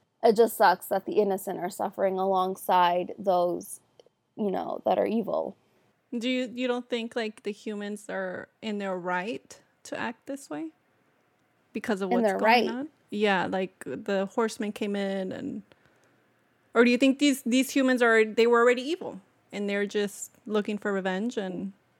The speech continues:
Speaker 1: Exact-, no, exactly though. But the humans that he has in his elite guard,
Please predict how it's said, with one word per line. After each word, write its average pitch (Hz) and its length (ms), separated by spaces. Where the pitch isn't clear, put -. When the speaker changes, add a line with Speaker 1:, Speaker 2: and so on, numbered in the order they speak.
Speaker 1:
Exact-, 254 460
no, 339 360
exactly 302 480
though. 208 140
But 208 140
the 240 80
humans 302 540
that 247 160
he 262 200
has 233 380
in 226 100
his 233 140
elite 208 320
guard, 226 440